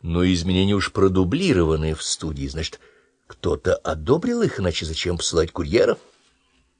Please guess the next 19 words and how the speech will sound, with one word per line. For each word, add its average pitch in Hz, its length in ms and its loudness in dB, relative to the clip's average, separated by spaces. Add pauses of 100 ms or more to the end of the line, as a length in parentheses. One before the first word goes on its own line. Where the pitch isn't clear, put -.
(260)
Слишком 143 680 4
много 101 640 4
всего 90 400 -2
случилось 139 800 -4
в - 60 -14
последние 110 600 -2
дни. 90 300 -4 (400)
Это 156 320 2 (240)
история 135 480 4
с - 100 0
пожаром, 101 760 6
да 87 80 0
еще 90 300 2
Клейборн, 98 840 6
который 87 320 -2
якобы 92 260 0
видел 92 260 2
Нормана 98 400 4
Бейтса. 95 520 2